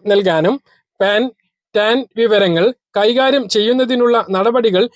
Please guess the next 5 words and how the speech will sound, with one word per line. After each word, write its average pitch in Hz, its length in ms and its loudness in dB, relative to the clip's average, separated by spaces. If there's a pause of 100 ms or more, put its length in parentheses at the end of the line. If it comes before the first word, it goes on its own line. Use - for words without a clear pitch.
(200)
ലളിതമാക്കാനും 214 880 0
ലക്ഷ്യമിടുന്നു. 185 640 0 (320)
നിലവിലുള്ള 294 480 2
പാൻ 233 280 0
കാർഡ് 247 220 0